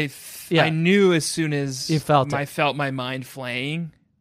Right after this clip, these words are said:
Speaker 2: It's like when Luke's on that ship and, and, and he's like, "I shouldn't have come."
Speaker 1: Um, yeah, or like when Obi-Wan is on that ship and he's like, "It's like a million voices all screamed out at once." And then
Speaker 2: Okay.
Speaker 1: stopped.
Speaker 2: Yes. Different ship.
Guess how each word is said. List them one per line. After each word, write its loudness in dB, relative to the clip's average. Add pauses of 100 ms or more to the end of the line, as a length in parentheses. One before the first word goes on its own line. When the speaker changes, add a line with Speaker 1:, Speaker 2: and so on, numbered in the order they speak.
(120)
Speaker 2:
It's 0
like 4
when 0
Luke's 2
on 4
that 0
ship -2
and, -6
and, -8
and -8
he's -10
like, -10
"I -10
shouldn't -6
have -14
come." -14 (1500)
Speaker 1:
Um, 4
yeah, 6
or 4
like 2
when -2
Obi-Wan -4
is -12
on -10
that -14
ship -12
and -18
he's -16
like, -14
"It's -16
like -14
a -16
million -16
voices -18
all -14
screamed -20
out -18
at -20
once." -20 (220)
And -10
then -2
Speaker 2:
Okay. -12 (140)
Speaker 1:
stopped. -16 (580)
Speaker 2:
Yes. -10 (680)
Different -2
ship. -4